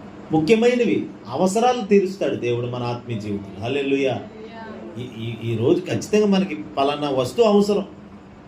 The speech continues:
పాస్టర్ గారు, ఏదో దేవుడు చిన్న పని ఇచ్చాడండి, పనికి వెళ్ళటానికి నాకు ఒక బండి కావాలండి, బండి ఉంటే కొంచెం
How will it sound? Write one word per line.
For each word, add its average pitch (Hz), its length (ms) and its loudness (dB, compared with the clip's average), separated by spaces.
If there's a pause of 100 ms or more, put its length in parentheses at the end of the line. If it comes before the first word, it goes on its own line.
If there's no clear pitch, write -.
(1300)
పాస్టర్ 147 280 0
గారు, 160 320 2 (320)
ఏదో 135 280 2
దేవుడు 139 340 4
చిన్న 131 420 -2
పని 131 280 -2
ఇచ్చాడండి, 131 560 -2 (300)
పనికి 170 260 4
వెళ్ళటానికి 160 440 0
నాకు 147 220 -4
ఒక 135 160 -6
బండి 123 440 -2
కావాలండి, 147 760 0 (1160)
బండి 131 400 0
ఉంటే 151 400 0
కొంచెం 123 540 -4